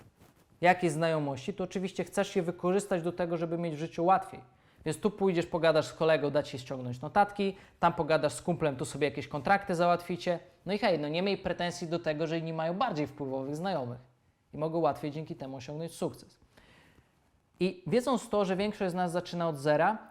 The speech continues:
jak naprawdę wygląda dojście do milionów?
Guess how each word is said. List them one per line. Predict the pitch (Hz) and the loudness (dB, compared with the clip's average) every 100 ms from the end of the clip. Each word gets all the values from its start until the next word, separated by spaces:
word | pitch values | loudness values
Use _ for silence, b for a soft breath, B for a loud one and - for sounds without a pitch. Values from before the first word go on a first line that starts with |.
| - | -2
jak | 208 214 | -2 -2
naprawdę | 196 202 180 | -2 0 0
wygląda | 175 180 185 180 165 | -2 -2 0 0 2
dojście | 175 180 - - 170 160 | 2 2 -2 0 2 2
do | 151 156 156 | 2 2 2
milionów? | 165 180 180 139 123 | 2 4 4 2 -4